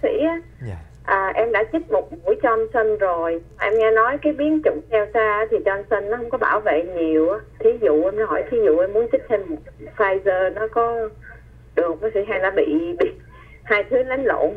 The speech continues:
Speaker 1: bác sĩ?
Speaker 2: Cái câu hỏi này rất là hay mà cái e-, cái trả lời nó hơi confusing nha. Tùy, thật ra tùy, tôi có mà mấy người mà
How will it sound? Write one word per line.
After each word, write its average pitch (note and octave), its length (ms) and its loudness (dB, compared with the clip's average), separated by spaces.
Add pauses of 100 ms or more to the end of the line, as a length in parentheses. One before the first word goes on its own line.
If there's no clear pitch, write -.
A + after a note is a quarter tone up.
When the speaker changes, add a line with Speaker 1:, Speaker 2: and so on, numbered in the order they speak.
Speaker 1:
bác A3 140 -4
sĩ? F3 60 0 (1120)
Speaker 2:
Cái G#3 100 -4
câu F#3 200 4
hỏi C3+ 220 4
này C#3+ 360 4 (280)
rất G#3 200 4
là F#3 100 4
hay E3 460 6
mà A#2+ 340 2
cái - 200 -4
e-, E3+ 200 2 (120)
cái F3+ 260 4
trả C3+ 180 2
lời C3+ 320 4
nó D3 160 -4
hơi D#3 240 4
confusing D#3 640 0
nha. C#3+ 240 -2 (540)
Tùy, D3+ 600 6 (580)
thật D#3+ 60 2
ra E3 140 4
tùy, D#3+ 380 4 (880)
tôi E3 80 4
có F#3 220 4
mà C#3 500 0 (840)
mấy E3 160 0
người C#3 420 4
mà A#2 240 0